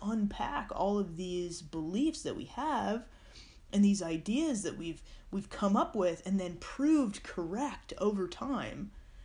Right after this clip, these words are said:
we're, we're proving them correct 'cause we're looking for the information that we wanna look for. I could just as easily have s-, have, have came to the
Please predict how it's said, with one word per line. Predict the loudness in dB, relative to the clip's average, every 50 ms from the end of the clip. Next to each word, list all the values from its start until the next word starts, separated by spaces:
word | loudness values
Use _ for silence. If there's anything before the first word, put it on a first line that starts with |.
| -18 -18 -20 -20 -8 0
we're, | 4 4 6 6 4 2 0 0 2
we're | 2 2
proving | 4 4 6 4 4 4 2 0
them | 2 2 0
correct | 0 0 0 2 2 2 0 0 -4 -4
'cause | -4 -4 0
we're | 0 0 0
looking | 0 0 0 0 0 2 0 0 0
for | -2 -2 0 0 0 2
the | 0 -2 -2 -4
information | -6 -6 -8 -8 -6 -4 -4 -6 -6 -6 -8 -8 -8
that | -8 -8 -8
we | -10
wanna | -10 -8 -8 -8 -6
look | -6 -6 -8 -8 -10
for. | -12 -12 -12 -12 -12 -14 -18 -20 -20 -20 -20 -8
I | -2 -2 -2
could | 0 0 -2 -2 -2
just | 0 2 2 2 2 0 -2
as | -2 -2 -4 -6 -4
easily | -2 0 0 0 0 0 -2 -2 -2 -4 -6 -6 -8 -10 -12 -10
have | -8 -8 -6
s-, | -6 -6 -6 -6 -8 -8 -10
have, | -6 -4 -4 -4 -4 -6 -10 -16 -18 -20 -16 -12
have | -10 -10 -10 -10
came | -8 -2 2 4 4 4 2 0
to | 0 -2 -2
the | -2 -2 -4 -4 -4 -4 -6